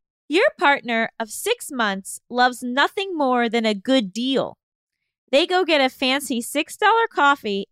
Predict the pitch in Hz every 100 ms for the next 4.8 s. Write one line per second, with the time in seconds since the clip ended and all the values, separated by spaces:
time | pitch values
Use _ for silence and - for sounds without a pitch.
0 | - 262 311 403 381 247 196 165 - 226
1 | 220 - 254 311 392 330 220 202 262 -
2 | - 123 - _ _ _ _ - 226 233
3 | 370 554 302 190 180 - 240 240 247 269
4 | - 262 - 220 208 - 185 175